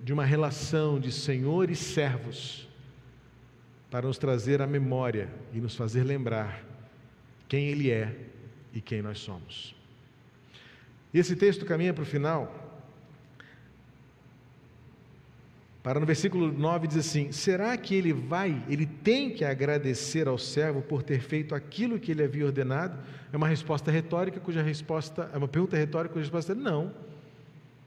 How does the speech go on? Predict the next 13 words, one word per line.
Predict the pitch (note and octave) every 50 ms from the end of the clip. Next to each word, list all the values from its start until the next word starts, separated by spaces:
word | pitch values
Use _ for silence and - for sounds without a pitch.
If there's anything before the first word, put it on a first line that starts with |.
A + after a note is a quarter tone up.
| - - - - - -
Não | F#3 A3
se | G3+ - A#3+
agradece | A3 A3 A3 G3 D#3+ F#3 A3 B3+ B3+ - - F3+
por | - - E3+ E3+
alguém | D#3+ D3+ D3 C#3 C3 D#3 F3 F#3+ G3 F3+ D3+ C3 G#2+ G2 - - - -
que | - F#3
faz | D3+ - - E3+ E3+ F3+ F3+ E3+
o | F#3
que | - G3+
lhe | G3+ F#3+
foi | F#3+ F#3+ G3
ordenado. | F#3+ F#3+ G3+ A3 A3 B3 C4 B3+ E3 A#2 G#2+ - - - - - - - - - - - - - - - - - - - - -
Lembre-se, | B2+ D#3 F3 F3 D#3 C3 A#2 - - - G#2 F2